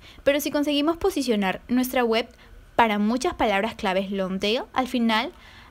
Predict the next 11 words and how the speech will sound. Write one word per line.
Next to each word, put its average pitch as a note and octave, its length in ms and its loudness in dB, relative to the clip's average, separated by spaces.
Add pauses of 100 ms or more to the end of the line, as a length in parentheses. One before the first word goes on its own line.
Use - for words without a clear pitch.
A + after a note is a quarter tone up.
habremos B3 600 2
sumado B3 400 0
una B3 180 -4
fuente G3+ 400 -4
de A#3 100 0
tráfico - 460 -4
muy F#3+ 300 -2
relevante. G3+ 680 -4 (800)
A C#4+ 80 -4
continuación C4+ 560 -2
hablaremos A#3 680 -2